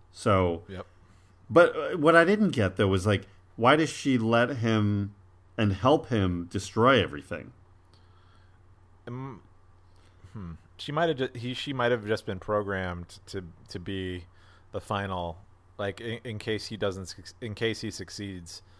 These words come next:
Speaker 2: in, in rescuing and getting away, that the, that her orders would be to, to eliminate him as, just out of revenge. That's how I would read it. But,
Speaker 1: Yeah, maybe.
Speaker 2: you know,
Speaker 1: Yeah.
Speaker 2: I don't know.
Speaker 1: Yeah, it's interesting.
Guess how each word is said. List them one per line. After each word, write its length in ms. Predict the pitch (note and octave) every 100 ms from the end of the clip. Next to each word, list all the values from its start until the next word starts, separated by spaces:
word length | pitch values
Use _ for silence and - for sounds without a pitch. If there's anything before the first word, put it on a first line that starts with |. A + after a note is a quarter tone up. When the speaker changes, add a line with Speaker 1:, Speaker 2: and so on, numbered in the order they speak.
| - - - _
Speaker 2:
in, 200 | G#2+ G2 F#2
in 200 | B2+ A2
rescuing 580 | G#2 - G#2+ G2+ G2 F#2
and 100 | F#2
getting 240 | G2+ F#2+
away, 520 | F2+ F#2 F#2 F2 E2+ - - - - - - -
that 180 | G#2 F#2
the, 280 | G2 F#2+ E2+
that 320 | G2 G2 G2 F2
her 120 | G2
orders 340 | G2 F2+ F2
would 140 | F#2 E2
be 100 | F2+
to, 120 | E2 D#2+ - - - -
to 160 | G2+
eliminate 440 | F#2+ F#2 F2+ F2 E2+
him 160 | E2+ E2+
as, 180 | E2+ - -
just 160 | G2
out 140 | G2 F2
of 100 | C#2+
revenge. 460 | - D2+ D#2+ C#2+ -
That's 160 | G#2 G2+
how 140 | G#2+
I 100 | F#2+
would 160 | F#2 D#2+
read 160 | D#2+
it. 140 | E2+ - - -
But, 140 | G2
Speaker 1:
Yeah, 360 | A2 G#2 F#2+ F2+ F#2
maybe. 440 | G2+ G2+ F2+ D#2+ -
Speaker 2:
you 100 | G2
know, 220 | F2 F2+ G#2+ _ - -
Speaker 1:
Yeah. 240 | G#2 F2 F2 - -
Speaker 2:
I 60 | F#2
don't 120 | F2
know. 120 | F2 - _ - - _ _ _ - - - - - _ - - - - - - - _ - - - - _ _ _ -
Speaker 1:
Yeah, 160 | B2 G#2
it's 120 | A2
interesting. 580 | A2 G2+ - F2+ E2